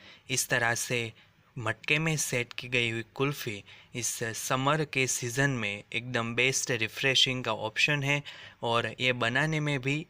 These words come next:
एकदम आसान है, कोई ज़्यादा दिक्कत भी नहीं आती है और बहुत आसान तरीके से ये बन जाती है। तो चलिए अब इस मटका कुल्फ़ी की रेसिपी को हम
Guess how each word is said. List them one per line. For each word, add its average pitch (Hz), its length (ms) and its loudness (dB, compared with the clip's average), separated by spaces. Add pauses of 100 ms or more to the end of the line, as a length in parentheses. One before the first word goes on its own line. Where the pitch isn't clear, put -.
एकदम 135 400 0
आसान 139 420 2
है, 143 140 2
कोई 123 260 0
ज़्यादा 117 400 0
दिक्कत 123 460 -2
भी 139 120 4
नहीं 139 200 2
आती 139 300 0
है 135 200 -2 (320)
और 113 120 -2
बहुत 131 380 0
आसान 139 380 2
तरीके 113 340 -2
से 131 180 -4
ये 143 100 0
बन 120 240 0
जाती 107 340 -6
है। 98 200 -8 (320)
तो 120 100 -2
चलिए 117 420 2 (240)
अब 123 120 -2
इस 117 200 -2
मटका 131 360 2
कुल्फ़ी 120 360 0
की 117 120 0
रेसिपी 110 480 -2
को - 160 -6
हम 156 200 0